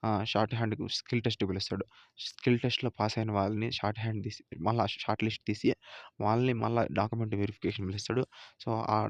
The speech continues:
డాక్యుమెంట్ వెరిఫికేషన్ పిలిచిన వాళ్ళు మ్యాక్సిమం అందరికి జాబులు వస్తాయి. తర్వాత వచ్చి మెడికల్ టెస్ట్‌కి అనేది మళ్ళా లిస్ట్ తీస్తాడు. మెడికల్ లిస్ట్ అనేది ఉంటదన్నమాట. So, ఇది ప్రాసెస్. ఇంకా మీకు డెప్త్ కావాలి, జాబ్ ప్రొఫైల్ పూర్తిగా కావాలి అని అంటే కామెంట్ చేయండి.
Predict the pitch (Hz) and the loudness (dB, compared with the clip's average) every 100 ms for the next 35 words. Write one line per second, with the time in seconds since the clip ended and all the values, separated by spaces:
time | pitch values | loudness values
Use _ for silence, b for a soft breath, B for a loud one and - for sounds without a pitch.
0 | - 107 117 120 113 110 - 117 110 101 | -2 -2 -2 0 2 0 4 2 2 -2
1 | 101 107 101 104 104 101 92 95 98 95 | -2 -2 -2 -2 -2 0 0 0 0 -2
2 | 104 101 104 - 135 B B B - 110 | -2 -4 -4 -4 -6 B B B -4 -2
3 | 110 107 107 - 104 101 107 113 101 - | 0 0 -2 -2 -2 0 -2 -2 -6 -4
4 | 107 113 101 104 101 104 - 101 - 104 | -6 -4 -2 0 0 0 -4 -6 -4 -4
5 | - b b b - 98 101 92 - - | -6 b b b -6 -4 -2 -2 -2 -4
6 | 92 92 117 - 92 98 95 98 101 104 | -4 -4 -4 -6 -6 -2 -2 -2 -6 -10
7 | - - - 92 117 120 - 107 107 104 | -10 -6 -4 -2 -2 -2 -4 -4 -4 -6
8 | - 165 B B B 113 120 123 120 95 | -6 -8 B B B -4 0 2 0 -2
9 | 98 - 113 101 101 107 104 101 110 104 | -4 -4 -4 0 0 0 0 -2 -4 -4
10 | 104 104 - - - 113 107 95 98 98 | -4 -6 -12 -8 -2 -2 0 0 0 0
11 | 95 98 110 104 101 101 98 107 113 | -2 -6 -8 -4 -2 -2 -2 -4 -6